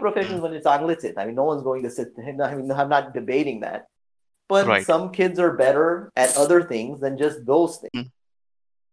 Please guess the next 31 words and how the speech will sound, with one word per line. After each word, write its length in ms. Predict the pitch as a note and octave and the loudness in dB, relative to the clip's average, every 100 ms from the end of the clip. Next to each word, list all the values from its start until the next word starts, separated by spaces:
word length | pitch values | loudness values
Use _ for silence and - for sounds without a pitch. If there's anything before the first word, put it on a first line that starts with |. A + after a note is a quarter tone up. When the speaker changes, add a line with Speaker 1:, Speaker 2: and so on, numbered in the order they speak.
| _ _ | _ _
Speaker 1:
And, 440 | A#2 A#2+ A#2+ A2 A#2+ | -2 2 2 4 4
Speaker 2:
Mm. 100 | A#2+ | 6
Speaker 1:
uh, 280 | G#2+ G#2+ - _ _ | 6 2 -4 _ _
and 220 | B2 C3 C3 | -6 -6 -4
so 500 | - C#3+ C3+ C3 - | 2 4 4 0 -2
I 220 | A2 C#3 | 2 2
was 240 | D3+ D3+ A#2+ | 2 0 0
given 340 | C3+ D#3 D#3 | -2 -2 0
that 160 | A#2 A2 | 2 2
opportunity, 680 | G2+ G#2+ - G#2 G#2 A2 C3 | 0 -4 -14 -14 -12 -4 -2
or 140 | A2+ | 0
I, 120 | A2 - _ _ _ | -2 -6 _ _ _
or 160 | A#2+ A2+ | -6 -2
my 100 | A2 | -4
parents 380 | C#3 B2+ B2+ - | -2 -4 -4 -10
did 160 | G#2 | -6
not 280 | A#2 A#2 - | -4 -4 -8
force 320 | C3 C#3+ C#3 A#2 | -6 -6 -6 -10
me 140 | G2+ | -10
into 240 | G2+ - | -12 -12
one 360 | G2+ G#2 F#2 - _ _ _ - | -10 -10 -10 -14 _ _ _ -12
or 140 | A#2 | -8
the 180 | A2 G#2 | -6 -4
other. 180 | F#2 B2 | -2 0
Speaker 2:
Mm. 200 | A#2+ A#2 - _ _ - | 0 0 -10 _ _ 0
Speaker 1:
And, 300 | C#3+ C#3+ A#2 | 4 4 4
Speaker 2:
Mm. 180 | A#2 | 0
Speaker 1:
but 140 | D3+ E3 | 2 4
I, 120 | G#3 | 4
even 240 | A3 G#3+ G3 B3 | 0 -4 -4 0
here, 280 | A#3 A3+ | 0 -2